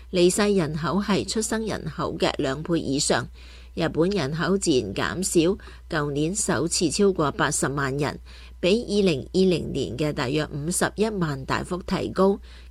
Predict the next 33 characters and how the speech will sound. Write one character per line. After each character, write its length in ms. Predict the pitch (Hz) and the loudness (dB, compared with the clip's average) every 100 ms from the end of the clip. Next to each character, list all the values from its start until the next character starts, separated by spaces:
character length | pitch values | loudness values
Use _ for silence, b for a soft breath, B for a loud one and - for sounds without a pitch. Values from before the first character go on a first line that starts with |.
| - | -14
結 260 | - 190 180 | 2 2 4
婚 220 | 240 240 | -2 -2
夫 240 | - 240 | 2 2
婦 320 | 247 185 147 160 151 | 4 0 0 0 -6
唔 160 | 147 | -4
到 200 | 156 170 | 0 2
四 240 | 165 202 180 | 4 6 6
十 160 | 185 - | 4 0
九 160 | - 135 | -2 -2
萬 280 | 151 170 143 | 0 -2 0
對， 300 | 165 160 - B B B | 2 2 2 B B B
係 160 | - 190 | 2 2
第 80 | 175 147 151 | 4 4 4
二 20 | |
次 160 | 151 185 | 2 0
世 220 | 175 165 | 0 0
界 180 | 160 160 | 0 0
大 160 | 147 135 | 0 -4
戰 340 | 131 - 151 160 | -2 0 0 0
後 200 | 156 147 | -4 -4
首 260 | - 101 | -2 -2
次 220 | 156 180 | 0 0
不 160 | 143 180 | 2 0
足 220 | 175 196 - | 0 0 0
五 160 | 143 | -4
十 140 | 156 180 | -2 -2
萬。 300 | 151 156 147 - B B B B | 0 0 0 -6 B B B B
預 220 | 185 180 | 6 6
估 260 | 175 170 233 | 8 6 6
日 180 | 196 165 | 4 0
本 260 | 147 156 | -2 -2
今 180 | 175 233 | -2 2
年 240 | 196 131 | 2 2